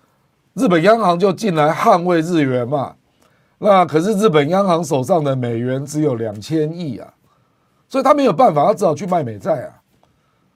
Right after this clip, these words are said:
他卖美债得到美元，然后进场去买日元嘛，就是这样嘛。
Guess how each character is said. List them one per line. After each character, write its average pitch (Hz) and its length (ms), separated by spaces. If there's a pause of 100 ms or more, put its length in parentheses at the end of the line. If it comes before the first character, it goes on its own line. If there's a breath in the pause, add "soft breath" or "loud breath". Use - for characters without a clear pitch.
他 269 160
卖 285 240
美 143 240
债 185 280
得 156 180
到 180 180
美 120 220
元， 123 460 (100)
然 156 140
后 202 120
进 214 300
场 120 220
去 - 160
买 123 220
日 175 260
元 117 260
嘛， 139 260
就 226 120
是 214 60
这 226 160
样 165 160
嘛。 98 100